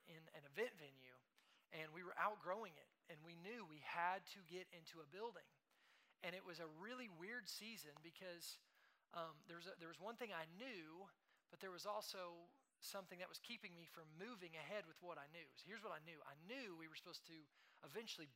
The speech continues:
build a church in the Deer Creek area out in that land. I knew God spoke to me, made that very clear to me. I knew that. But, but what I was dealing with was, "Well, but we need a, we need a building now. Like, we're, I'm running three services, and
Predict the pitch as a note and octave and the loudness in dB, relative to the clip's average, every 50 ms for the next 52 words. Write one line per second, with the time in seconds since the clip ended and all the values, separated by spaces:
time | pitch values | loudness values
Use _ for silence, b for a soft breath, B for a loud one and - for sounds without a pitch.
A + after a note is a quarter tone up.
0 | - - G#3 A3 A3+ A3 A3+ - - - F3 F3 E3+ - - - F3+ E3 D#3 D3+ | 0 2 4 6 6 6 4 2 0 0 -2 2 2 2 4 4 2 0 0 -2
1 | - - - - - - - E3 D3+ D3+ C#3+ C#3 D#3+ E3+ D#3+ - - D#3 C#3 - | 0 0 0 0 0 -4 -10 -10 -8 -8 -6 -4 -2 -2 -2 -4 -8 -10 -10 -6
2 | - D#3+ D3 C#3+ C3+ C3 B2 B2+ C3+ C3 C3 C3 B2+ - - C#3 B2+ B2 B2 C3+ | -4 -2 -2 -2 -2 -4 -4 -4 -6 -6 -8 -10 -10 -10 -8 -10 -10 -10 -6 -6
3 | C#3+ D#3+ E3 E3 E3+ F3+ G3 G#3 A3 G#3+ F#3 G3 F#3+ F#3 F#3 - - - G#3 G#3 | -6 -6 -6 -6 -4 -4 -2 -2 -4 0 4 6 8 8 6 4 0 -4 -4 -6
4 | G3 - - F#3 F3+ F3+ F3+ F3+ E3+ E3+ E3 D3+ D#3 D3 D3 D#3 D3+ D3 - - | -6 -8 -10 -8 -6 -6 -6 -6 -6 -6 -6 -4 -6 -6 -4 -4 -4 -4 -6 -10
5 | D#3 C#3 C#3+ - - C#3 C#3 D3+ D#3+ F3+ F3+ D#3+ C#3+ C3 C3 - - B B B | -14 -14 -14 -14 -16 -16 -10 -6 -4 -4 -4 -4 -4 -6 -6 -6 -10 B B B
6 | B B B B B B B B - F3+ F#3+ F#3+ - F3 F#3 G3+ F#3 G3 F#3+ F3+ | B B B B B B B B 4 6 6 6 4 0 0 4 8 8 8 8
7 | F3 E3+ D3 - F#3+ B3+ C#4 B3 F#3+ D#3+ D#3 D3+ - D#3 D#3+ D3+ D3+ D3+ D3 - | 8 6 2 0 2 4 4 4 2 -2 -6 -6 -6 -4 -4 -4 -4 -6 -6 -8
8 | - D#3+ F3 G3 G#3+ G#3+ A3 A#3+ - - F3+ E3+ - - _ _ - D#3 D#3 A3 | -4 2 4 6 6 6 4 0 -4 -4 -4 -4 -4 -8 _ _ -12 -8 -6 -4
9 | C4 C4+ B3 F#3+ C#3+ B2+ - - - _ - D#3+ G#3+ B3 C4+ G3 D#3+ C3 D#3 E3+ | -4 -2 -2 -2 -4 -4 -8 -20 -20 _ -12 -8 -6 -4 -4 -4 -4 -4 -4 -4
10 | F3+ D#3 D3 C3 A#2+ A2+ A2+ C3 E3+ A3+ B3 G#3 - - A#2+ C3 C#3 - - - | -4 -4 -8 -10 -12 -8 -6 -2 0 2 2 0 -2 -6 -10 -10 -10 -10 -10 -6
11 | G3+ A#3+ B3 G#3 B B B B B B B B - - A3+ A#3+ F3+ C#3+ B2+ A#2+ | -2 -2 -2 -2 B B B B B B B B -8 0 2 2 2 2 0 -6
12 | - C#3+ C#3 B2+ - - A#3 A3+ B3 G#3 G3 - - D#3 D3 C3+ B2+ - C#3+ | -8 -8 -6 -4 -2 2 4 4 4 2 0 -4 -4 -4 -6 -6 -8 -10 -10